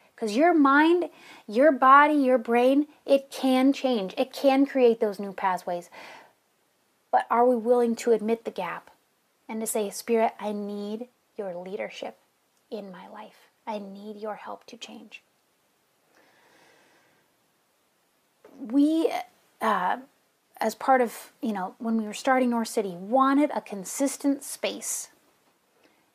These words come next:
for people to tackle these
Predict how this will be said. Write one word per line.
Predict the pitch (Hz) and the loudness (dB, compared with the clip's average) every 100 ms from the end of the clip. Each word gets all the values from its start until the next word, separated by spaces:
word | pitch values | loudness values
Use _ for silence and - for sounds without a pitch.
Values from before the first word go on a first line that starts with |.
| _ | _
for | 247 240 - | -2 -2 -4
people | - 269 262 269 269 285 | -6 -6 0 0 0 -4
to | - 233 214 - - | -8 -8 -8 -12 -14
tackle | - 240 - - 190 | -6 -2 -2 -2 -8
these | 190 190 185 - | -8 -12 -12 -14